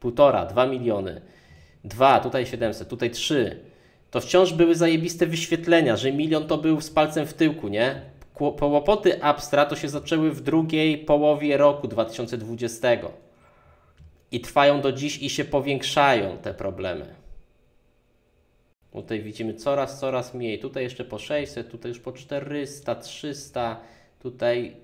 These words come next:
dwieście, trzysta, trzysta, trzysta, czterysta, trzysta. Tutaj już czterysta, trzysta. No taki trzymają od dwustu do...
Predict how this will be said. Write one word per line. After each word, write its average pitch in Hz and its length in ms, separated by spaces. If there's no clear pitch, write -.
dwieście, 156 520
trzysta, 131 380
trzysta, - 380
trzysta, - 400
czterysta, - 380
trzysta. 143 580
Tutaj 131 340
już 135 260
czterysta, 151 580
trzysta. 120 560
No 175 120
taki 170 260
trzymają 147 720
od 139 260
dwustu 151 640
do... 131 460